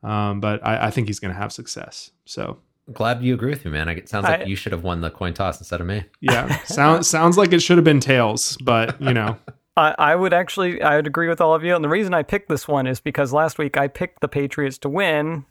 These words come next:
Speaker 3: during the halftime segment. Uh, and you know what the, you know what the Dolphins did is they handed the ball to Duke Johnson twenty-five times, and they handed the ball to Phillip Lindsay eleven times, and that was a winning formula. So I think you guys got it on the nose there.
Speaker 2: Dude, your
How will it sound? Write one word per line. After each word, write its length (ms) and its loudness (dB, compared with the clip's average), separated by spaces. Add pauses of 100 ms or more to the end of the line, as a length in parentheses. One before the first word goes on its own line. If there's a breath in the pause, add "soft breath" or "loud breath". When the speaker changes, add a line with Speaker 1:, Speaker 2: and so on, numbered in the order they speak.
(140)
Speaker 3:
during 160 0
the 80 2
halftime 500 0
segment. 540 -2 (140)
Uh, 420 4
and 400 0
you 80 -2
know 80 2
what 140 0
the, 360 0
you 120 -6
know 80 0
what 80 -2
the 60 -6
Dolphins 360 -2
did 320 0 (400 loud breath)
is 140 -4
they 120 -2
handed 280 -2
the 80 0
ball 340 2
to 220 0
Duke 260 -6
Johnson 400 0
twenty-five 480 0
times, 540 0
and 260 -2
they 80 2
handed 220 0
the 60 -2
ball 200 -2
to 80 -2
Phillip 340 -2
Lindsay 260 -2
eleven 280 0
times, 340 -2
and 120 -4
that 100 0
was 140 -4
a 40 -2
winning 240 -2
formula. 520 -2
So 320 -4
I 120 -2
think 240 -4
you 60 -6
guys 320 -4 (140)
got 160 -2
it 40 -2
on 120 -2
the 60 -2
nose 260 -4
there. 280 -8 (160)
Speaker 2:
Dude, 320 -4
your 520 -2